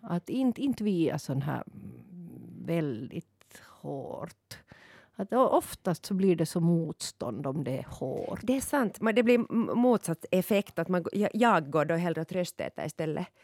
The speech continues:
Speaker 1: Ja,
Speaker 2: Att för att när det nu är
Speaker 1: ja.
Speaker 2: så här dåligt. Vad säger du? Alltså får vi, får vi prata om trauma när vi har vuxit upp här i, i Li-, Finland utan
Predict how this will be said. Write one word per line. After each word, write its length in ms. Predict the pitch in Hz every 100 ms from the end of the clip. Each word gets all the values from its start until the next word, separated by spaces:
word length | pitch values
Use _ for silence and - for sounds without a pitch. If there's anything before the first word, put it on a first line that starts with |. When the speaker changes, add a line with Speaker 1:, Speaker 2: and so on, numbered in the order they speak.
| -
Speaker 1:
Ja, 300 | 381 349 269
Speaker 2:
Att 160 | 190
för 80 | 208
att 80 | 185
när 100 | 175
det 120 | 165
nu 120 | 175
är 40 | 196
Speaker 1:
ja. 80 | 208
Speaker 2:
så 120 | 196
här 140 | 180
dåligt. 460 | 160 160 143 175 - _ - -
Vad 160 | 240 403
säger 360 | - 277 190
du? 100 | - -
Alltså 240 | 220 247
får 200 | - 277
vi, 220 | 294 392 -
får 260 | - 330 269
vi 160 | 320
prata 480 | - 269 208 - 143
om 120 | 175
trauma 580 | - 220 190 151 135 147 - _
när 180 | 208 196
vi 120 | 240
har 120 | 233
vuxit 320 | 185 175 190
upp 180 | 185 - - _ _ _ _ _ _
här 240 | 180 196
i, 140 | 170 -
i 140 | 190
Li-, 320 | 170 170 - 170
Finland 440 | 247 220 190 180
utan 480 | - 277 196 156 156